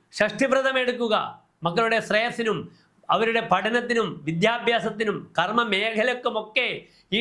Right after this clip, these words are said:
ഷഷ്ടിവ്രതം ഒരു മുതൽക്കൂട്ടാവുന്നതാണ്. മേൽ സൂചിപ്പിച്ച ദിനങ്ങളിൽ എല്ലാ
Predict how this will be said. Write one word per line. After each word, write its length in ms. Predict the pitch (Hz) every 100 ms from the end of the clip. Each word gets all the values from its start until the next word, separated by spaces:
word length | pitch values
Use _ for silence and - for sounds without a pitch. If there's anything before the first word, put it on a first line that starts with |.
| 233
ഷഷ്ടിവ്രതം 640 | 214 202 240 233 240 233 165 - _ -
ഒരു 100 | 214 214
മുതൽക്കൂട്ടാവുന്നതാണ്. 1120 | 202 240 240 254 247 247 247 240 233 220 175 - - 156
മേൽ 160 | 202 247 247
സൂചിപ്പിച്ച 440 | 247 247 254 208 220
ദിനങ്ങളിൽ 440 | 208 226 247 254 196 - - _ 180
എല്ലാ 160 | 226